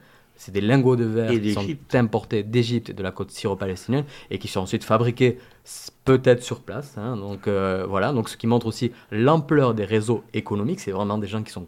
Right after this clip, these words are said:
Speaker 1: connectés à échelle monde. Et d'autre part aussi une innovation en termes économiques. C'est-à-dire, c'est dans ces villes que vont apparaître, que va apparaître pour la première fois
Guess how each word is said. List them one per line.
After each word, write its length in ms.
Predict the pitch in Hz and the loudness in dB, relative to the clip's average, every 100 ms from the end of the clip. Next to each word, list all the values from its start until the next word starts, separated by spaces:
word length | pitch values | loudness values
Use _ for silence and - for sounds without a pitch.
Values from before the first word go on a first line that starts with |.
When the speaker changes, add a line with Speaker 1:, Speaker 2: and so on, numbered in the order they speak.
| - | -14
Speaker 1:
connectés 460 | - 113 107 - 107 | -2 0 0 -2 -4
à 80 | 95 | -6
échelle 240 | 92 95 | -6 -6
monde. 240 | 98 165 123 - - - - | -4 -4 -4 -14 -20 -18 -4
Et 60 | |
d'autre 240 | 120 113 101 | 2 2 2
part 160 | 147 | 4
aussi 240 | 135 107 139 | 4 4 2
une 80 | 123 | 2
innovation 400 | 117 95 95 156 | 2 0 -2 -2
en 100 | 110 | -2
termes 460 | - 156 120 110 107 | -2 0 0 -2 -4
économiques. 520 | 113 117 139 254 - | -2 2 4 4 2
C'est-à-dire, 380 | - 104 104 104 - _ | -2 0 0 -2 -14 _
c'est 180 | - 117 | -4 2
dans 180 | 123 | 2
ces 180 | 143 123 | 2 -2
villes 220 | 107 123 170 _ | 0 -2 -4 _
que 80 | - | -6
vont 140 | 104 | -2
apparaître, 580 | 107 107 110 113 110 - _ | -2 0 0 0 -2 -10 _
que 80 | 98 | -2
va 100 | 110 | 0
apparaître 280 | 123 117 110 | 0 -2 -2
pour 120 | 101 | -4
la 60 | |
première 320 | 95 123 113 95 | -4 -2 -2 -2
fois 220 | 123 | -4